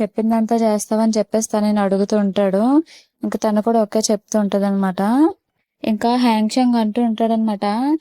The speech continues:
"అయితే ఒక పని చెయ్యి, నేను చెప్పింది, నువ్వు ఈ రోజు నుంచి ఒక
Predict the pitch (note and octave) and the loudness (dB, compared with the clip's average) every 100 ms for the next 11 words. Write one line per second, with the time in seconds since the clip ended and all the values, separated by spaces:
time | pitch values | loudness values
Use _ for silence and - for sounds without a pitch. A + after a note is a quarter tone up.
0 | - - _ G#3+ G#3+ B3+ - A#3+ G#3+ G#3+ | -6 -20 _ -4 -2 -2 -2 -2 -2 0
1 | A#3+ A#3 A#3 A3+ G#3+ G#3+ F#3 G#3+ G#3 G3 | 0 0 0 0 0 -2 -2 -4 -2 0
2 | A3+ D4 F4 - - - A3 G3+ A#3 A#3+ | 0 0 -2 -8 -18 -6 -4 -2 0 2
3 | A3 G#3+ G#3 A#3+ A#3+ A3+ A#3+ | 2 0 0 0 0 0 -2